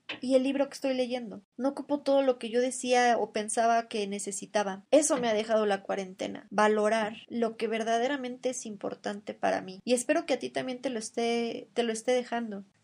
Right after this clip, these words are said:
¿Qué más me ha enseñado esta cuarentena? Me ha enseñado a estar conmigo.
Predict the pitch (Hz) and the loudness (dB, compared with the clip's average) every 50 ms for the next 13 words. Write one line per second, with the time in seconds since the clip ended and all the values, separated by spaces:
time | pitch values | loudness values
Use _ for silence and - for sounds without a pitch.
0 | _ _ _ _ _ _ _ _ - - - 254 247 247 247 240 247 247 254 226 | _ _ _ _ _ _ _ _ -10 4 6 6 8 8 6 4 4 4 2 2
1 | 226 233 233 226 214 220 220 220 226 233 233 - 202 196 - 196 180 - 180 180 | 2 2 2 2 2 4 4 4 2 2 0 0 -2 -2 -2 -4 -4 -4 -6 -6
2 | 190 - 190 180 180 175 165 190 - - _ _ - - - - - _ _ _ | -4 -2 -2 -2 -2 -4 -6 -10 -12 -14 _ _ -20 -20 -20 -20 -20 _ _ _
3 | _ _ _ _ - 220 220 226 233 233 233 262 247 226 214 208 208 202 214 208 | _ _ _ _ -6 -2 0 0 0 2 0 0 0 0 -2 -2 -2 -2 -2 -2
4 | 202 202 190 185 185 185 190 190 190 175 170 - _ - 202 - - 220 208 214 | 0 0 -2 -2 -4 -4 -6 -6 -6 -8 -12 -14 _ -12 -10 -4 -2 -2 -2 -2
5 | - 220 214 202 190 180 175 196 262 339 | -4 -6 -6 -4 -6 -4 -4 -4 -4 -6